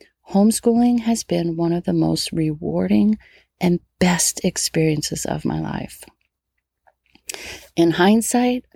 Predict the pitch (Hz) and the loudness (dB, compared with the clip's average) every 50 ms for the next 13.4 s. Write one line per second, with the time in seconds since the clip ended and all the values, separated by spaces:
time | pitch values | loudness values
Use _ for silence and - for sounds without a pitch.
0 | _ _ _ _ _ _ _ - 202 202 233 277 311 320 302 247 196 160 156 156 | _ _ _ _ _ _ _ 0 0 2 2 2 2 2 2 2 2 2 0 0
1 | 160 - - - _ - 170 175 190 196 208 226 220 233 233 226 226 196 165 165 | -2 -4 -6 -6 _ -4 0 0 2 2 2 2 2 0 0 2 2 2 2 2
2 | 170 170 170 156 156 151 160 185 180 147 - - - _ - - 247 _ _ _ | 2 0 -2 -4 -4 0 0 2 2 0 -4 -8 -16 _ -14 -14 -14 _ _ _
3 | _ _ - - 156 151 143 151 156 - 190 - 196 156 135 143 151 156 147 _ | _ _ -8 -4 -4 -2 -2 -2 -4 -6 -6 -4 -4 -4 -4 -4 -8 -12 -16 _
4 | _ _ _ _ _ _ _ _ _ _ _ _ _ _ - - - - - - | _ _ _ _ _ _ _ _ _ _ _ _ _ _ -20 -20 -20 -20 -18 -20
5 | - - 226 262 302 359 339 330 370 403 - - 339 330 339 330 330 262 202 220 | -14 -4 0 2 2 4 4 2 2 0 0 0 2 2 2 2 2 2 4 4
6 | 254 277 - - 247 220 - - 214 208 196 175 190 185 190 208 214 - - 233 | 4 4 2 0 0 0 2 2 2 2 2 2 2 2 2 2 2 0 -2 0
7 | 233 220 208 190 180 175 170 165 - - 175 160 - 208 214 240 262 269 262 - | 2 2 2 2 0 0 -2 -4 -4 -8 -10 -2 0 0 2 2 2 0 0 0
8 | 254 247 247 - - 226 214 202 185 175 156 147 - _ - - - - - _ | -2 -4 -4 -4 -2 0 2 2 2 0 -2 -6 -8 _ -20 -20 -20 -20 -20 _
9 | _ 208 208 214 214 208 - - 226 226 220 220 208 - _ - 202 208 214 - | _ 2 4 4 4 2 0 0 2 4 4 4 2 0 _ 0 0 2 2 0
10 | - 269 262 - - - 208 196 208 208 - - 202 180 - 175 170 170 170 180 | -2 -2 -2 -2 -2 -2 0 0 0 -2 -2 -6 -10 -8 -6 -6 -6 -6 -6 -8
11 | - _ _ - 170 - _ _ _ _ _ 202 180 175 180 - - - - - | -10 _ _ -10 -10 -10 _ _ _ _ _ -2 -2 0 -2 -4 -6 -6 -8 -12
12 | _ 202 190 - - 170 160 160 - - 170 - 160 151 - - 156 156 160 160 | _ -14 -14 -10 -8 -8 -8 -8 -10 -12 -12 -14 -16 -18 -14 -12 -12 -10 -10 -12
13 | 151 147 147 151 156 - - - | -12 -12 -14 -16 -18 -20 -20 -20